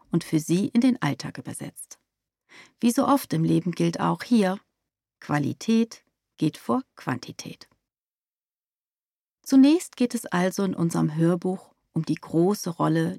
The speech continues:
die Ernährung in unserer Gesellschaft spielt und welch erheblichen Einfluss sie auf die Gesundheit hat. Danach erfahren Sie alles Wichtige zum Thema Gewichtsmanagement und welche Faktoren Ihr Gewicht mitbestimmen,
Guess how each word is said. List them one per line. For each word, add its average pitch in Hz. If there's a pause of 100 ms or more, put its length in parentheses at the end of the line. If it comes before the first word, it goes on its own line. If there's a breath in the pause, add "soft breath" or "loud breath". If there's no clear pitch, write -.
die -
Ernährung 156 (220 soft breath)
in 165
unserer 175
Gesellschaft 165
spielt 165 (360)
und 165
welch 151
erheblichen 156
Einfluss 160
sie 170
auf -
die 165
Gesundheit 170
hat. 151 (1040 loud breath)
Danach 147
erfahren 165
Sie -
alles 170
Wichtige 202
zum 165
Thema 165
Gewichtsmanagement 208 (380 soft breath)
und 170
welche 165
Faktoren 170
Ihr 160
Gewicht 156
mitbestimmen, 156